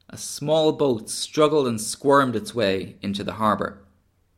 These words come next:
It was crewed by the captain of a sailing ship and two of his comrades, seeking provisions before they returned back out to sea. The locals warned them not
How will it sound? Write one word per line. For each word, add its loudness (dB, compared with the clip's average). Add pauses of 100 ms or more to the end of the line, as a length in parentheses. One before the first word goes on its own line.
(580)
It -4
was -6
crewed 0
by 2
the -6
captain -4
of -4
a -4
sailing 0
ship -4
and -2
two 0
of 0
his -6
comrades, -4 (380)
seeking -6
provisions 0
before -2
they 0
returned -2
back 0
out 0
to -14
sea. -6 (1400)
The -6
locals 0
warned 4
them -6 (100)
not -2